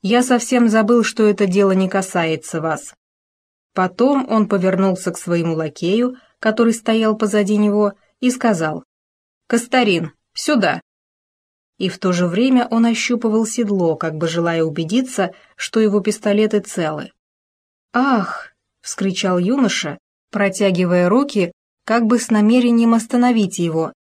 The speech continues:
"Ради неба, не рискуйте жизнью в таком деле!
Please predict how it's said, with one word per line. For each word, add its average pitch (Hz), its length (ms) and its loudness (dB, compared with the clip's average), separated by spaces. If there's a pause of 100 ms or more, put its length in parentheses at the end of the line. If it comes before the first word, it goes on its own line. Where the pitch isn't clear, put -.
(440)
"Ради 240 440 2
неба, 254 500 6
не 220 160 6
рискуйте 269 580 2
жизнью 247 520 4
в 247 80 -6
таком 240 420 0
деле! 175 400 0